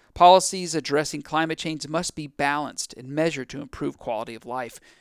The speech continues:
ensuring that the long-term economic, energy, and environmental needs of humanity are met. As we look ahead to the next year, decade, and beyond,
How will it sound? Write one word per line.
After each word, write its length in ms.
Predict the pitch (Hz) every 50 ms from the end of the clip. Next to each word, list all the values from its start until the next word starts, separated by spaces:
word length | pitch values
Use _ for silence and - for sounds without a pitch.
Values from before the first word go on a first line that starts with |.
| _ _ _
ensuring 460 | 143 143 - - - 180 175 160 156
that 100 | 156 151
the 100 | - 151
long-term 600 | 143 147 160 175 185 185 - - 180 170 156 - -
economic, 640 | 160 165 - 165 170 165 165 165 175 180 - - _ -
energy, 440 | 170 175 175 156 160 180 180 175 -
and 100 | - 143
environmental 480 | 147 139 165 165 170 160 160 160 151 143
needs 340 | 143 147 160 165 170 160 -
of 100 | 151 -
humanity 640 | - 151 143 147 151 151 151 147 143 143 131 -
are 60 | 117
met. 340 | 127 143 143 135 117 - - - _ _ _ _ _ _ _ _ _ _ _ _ _
As 160 | - 147 139
we 80 | 156 165
look 180 | 165 175 175
ahead 280 | 175 156 165 165 160 -
to 80 | 170 151
the 80 | 160
next 340 | 156 151 151 - - - -
year, 260 | 156 170 170 170 165 - - - _ _ _ -
decade, 460 | 165 160 156 - 170 156 160 165 -
and 160 | - 147 139
beyond, 540 | 143 - 156 156 156 160 156 143 135 131